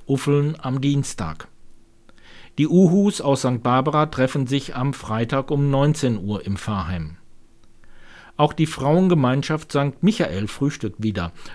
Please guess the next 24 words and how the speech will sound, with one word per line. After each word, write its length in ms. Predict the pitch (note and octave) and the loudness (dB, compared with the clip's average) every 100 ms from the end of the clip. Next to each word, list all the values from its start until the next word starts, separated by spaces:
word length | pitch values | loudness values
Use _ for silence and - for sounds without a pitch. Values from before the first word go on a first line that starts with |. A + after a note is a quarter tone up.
| - | -6
am 100 | A#2+ | 0
Mittwoch 480 | C#3 - - F3+ - | 0 0 0 -2 -2
nach 300 | B2 B2+ - | -2 -2 -2
dem 260 | - G#2 G#2 | -2 -2 2
Wortgottesdienst 880 | D#3+ - F3+ F3+ - B2+ C3 - | 0 0 -4 -4 -4 -2 -2 -2
um 140 | A#2 A2 | -4 -4
acht 260 | C3 - | -4 -4
Uhr 80 | C3 | -4
dreißig. 680 | A#2+ G#2 A2 G#2 C3+ - - - - - - - - - | -2 0 0 -2 -6 -10 -18 -20 -20 -20 -20 -20 -16 -2
Und 140 | C3+ | 2
am 100 | C3 | 2
nächsten 380 | C#3 C#3+ - B2+ | 4 2 2 -2
Sonntag 420 | A#2 C3+ F#3 G#3+ | 2 2 0 -2
ist 220 | F3+ - | -6 -4
das 220 | B2 - - | -4 -4 0
Klöncafé 920 | C3 C#3 E3+ G3 F#3 - F3+ F3+ E3 | 2 4 4 0 -4 -4 0 2 2
wieder 300 | D3+ D3 C#3 | 0 0 -2
von 260 | - G#2+ G#2 | -4 -8 -2
fünfzehn 580 | F#3+ F#3+ - D#3+ D3+ | -2 -2 -4 -2 -2
bis 240 | B2+ A2+ - | -2 -4 -2
siebzehn 420 | C#3 - - C3 | -4 -4 -2 0
Uhr 80 | B2+ | 2
dreißig 480 | A#2 A2 G#2+ G#2 G#2 | 2 0 0 -4 -4
geöffnet. 560 | G#2+ F#2 - E2+ - | -6 -6 -8 -10 -10